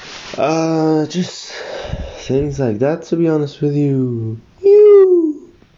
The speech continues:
I was looking at the volume of, of the thing.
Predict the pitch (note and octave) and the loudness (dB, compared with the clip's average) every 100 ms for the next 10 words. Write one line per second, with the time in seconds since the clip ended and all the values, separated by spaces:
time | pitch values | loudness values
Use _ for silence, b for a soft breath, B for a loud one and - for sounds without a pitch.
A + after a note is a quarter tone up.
0 | b b b b _ - F2 E2+ E2 - | b b b b _ -6 -2 -2 -4 -10
1 | E2 - D#2 D2+ D2+ D#2 D#2 D#2+ D#2+ D#2 | -8 -6 -4 -2 -2 0 0 -2 -4 -6
2 | - _ - D#2+ - E2+ - D#2+ - | -8 _ -10 -8 -8 -8 -6 -6 -8